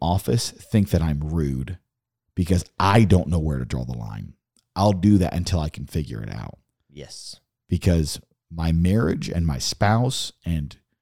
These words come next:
Speaker 1: what they think is happening is far more important than me just being overly friendly. Now, I'm not saying you have to be rude, or, but if I have to be cold, I'll be cold if I have to be. If
Speaker 2: Yeah.
Speaker 1: I, if I, if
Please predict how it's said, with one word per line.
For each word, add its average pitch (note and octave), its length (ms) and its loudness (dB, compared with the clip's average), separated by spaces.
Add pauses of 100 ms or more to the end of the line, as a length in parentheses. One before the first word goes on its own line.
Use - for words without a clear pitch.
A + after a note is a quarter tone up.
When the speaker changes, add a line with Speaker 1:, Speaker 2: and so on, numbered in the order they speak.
(120)
Speaker 1:
what F2+ 240 -2
they G2+ 260 2
think B2+ 300 -2
is B2+ 120 -4
happening C#3 540 -4 (640)
is F#2+ 200 0
far A#2+ 480 2
more G2 320 2
important F2+ 600 0 (520)
than D#2+ 560 0 (340)
me F#2 220 2
just E2+ 280 0
being F2 200 -4
overly D2+ 500 -4
friendly. A#1+ 580 -10 (220)
Now, - 80 -4
I'm F#3 60 0
not - 140 -4
saying C3 120 -2
you - 40 0
have A#2 80 -4
to G#2+ 80 -4
be E2+ 160 2
rude, F#2+ 400 4
or, E2 200 4 (300)
but G#2 120 4
if F#2 80 2
I G#2+ 60 4
have D3 160 2
to - 60 -6
be A#2+ 120 2
cold, D3+ 520 4 (920)
I'll F#2+ 140 0
be A2 140 4
cold D2+ 340 -4
if - 80 -10
I D#2+ 60 -4
have E2 220 -6
to - 80 -8
be. - 220 -12 (100)
If - 80 -6
Speaker 2:
Yeah. F#2 40 0
Speaker 1:
I, F2 60 2
if - 160 -10 (120)
I, G2+ 100 0
if F#2+ 120 2